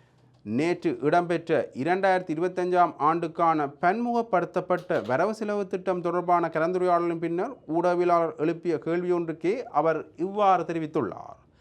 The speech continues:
இது தொடர்பில் கருத்தெரிவித்த அமைச்சர், "சீனாவுக்கு அல்லது வேறு நாடுகளுக்கோ வழங்குவதற்காக அதானியின் திட்டத்தை நிறுத்துவதற்கு நாங்கள் முயற்சிக்கவில்லை.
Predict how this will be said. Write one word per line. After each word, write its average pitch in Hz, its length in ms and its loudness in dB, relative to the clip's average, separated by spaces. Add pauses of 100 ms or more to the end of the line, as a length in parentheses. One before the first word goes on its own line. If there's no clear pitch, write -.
(240)
இது 143 180 2
தொடர்பில் 175 340 4
கருத்தெரிவித்த 165 680 0
அமைச்சர், 139 520 -4 (240)
"சீனாவுக்கு 233 840 0
அல்லது 143 580 2
வேறு 190 500 4
நாடுகளுக்கோ 180 840 2
வழங்குவதற்காக 175 1080 2
அதானியின் 185 560 4
திட்டத்தை 170 500 -4
நிறுத்துவதற்கு 180 840 -4
நாங்கள் 160 440 2
முயற்சிக்கவில்லை. 160 880 -4